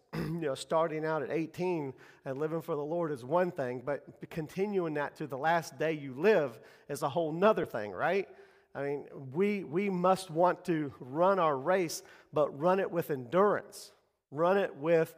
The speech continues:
uh, confidence to know that we're gonna finish our race. And Paul is a great example of that.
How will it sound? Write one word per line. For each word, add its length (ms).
uh, 160
confidence 640
to 100
know 320
that 140
we're 120
gonna 180
finish 480
our 160
race. 520
And 160
Paul 580
is 80
a 80
great 400
example 560
of 120
that. 340